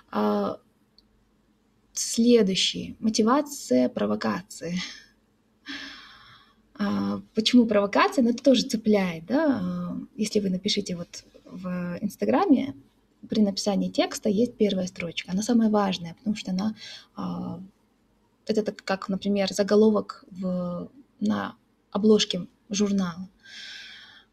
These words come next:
Поэтому, если человеку понравится этот заголовок на журнале, он его прочитает, купит. А если не понравится, то он его не, м, не обратит внимания. Поэтому заголовки очень важны.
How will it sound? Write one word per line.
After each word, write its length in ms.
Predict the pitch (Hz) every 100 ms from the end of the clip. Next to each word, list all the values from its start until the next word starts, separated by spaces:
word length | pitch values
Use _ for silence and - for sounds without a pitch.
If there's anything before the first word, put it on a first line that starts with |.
| _
Поэтому, 600 | 185 180 180 185 175 175 -
если 520 | 214 202 - 180 - _ _ -
человеку 480 | 220 214 214 208
понравится 540 | 190 202 202 311 381 269
этот 120 | 226
заголовок 440 | 220 220 208 196
на 80 | 202
журнале, 380 | 196 196 185 180
он 80 | 220
его 120 | 226
прочитает, 520 | 220 214 - 262 254
купит. 420 | - 240 190 - - _
А 120 | -
если 240 | 262 214 208
не 120 | 208
понравится, 460 | 220 240 330 285 262
то 80 |
он 160 | 247 214
его 160 | 190 202
не, 340 | 185 185 180 - _ _ 185
м, 400 | 175 175 170 - -
не 180 | 233
обратит 320 | 214 208 247 233
внимания. 480 | 208 190 185 175 - _ _ _ _ - _ _ _ _ _ _ _ -
Поэтому 400 | 196 - 190 185
заголовки 560 | 190 185 185 185 -
очень 260 | 175 180 185
важны. 440 | 185 190 240 381